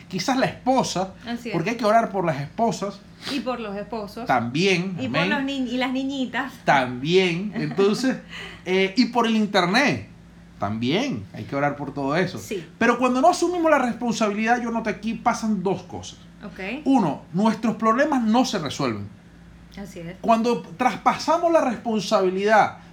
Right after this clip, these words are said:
Speaker 1: de la crianza de nuestros hijos o del mal comportamiento de los hijos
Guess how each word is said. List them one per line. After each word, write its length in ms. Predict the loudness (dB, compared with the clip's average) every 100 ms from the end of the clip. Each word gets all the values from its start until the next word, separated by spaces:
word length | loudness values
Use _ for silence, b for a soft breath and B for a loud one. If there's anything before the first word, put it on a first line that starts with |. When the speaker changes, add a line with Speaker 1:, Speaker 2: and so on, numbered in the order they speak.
| 0
Speaker 1:
de 100 | 2
la 140 | 2
crianza 520 | 4 4 2 0 -4
de 80 | -4
nuestros 400 | -6 -6 -4 0
hijos 300 | 0 0 -10 -14 B 2
o 140 | 4
del 100 | 4
mal 220 | 2 0
comportamiento 800 | -2 -4 -2 -4 -2 -2 -2 -2
de 120 | -4
los 240 | -2 -4 0
hijos 300 | 0 0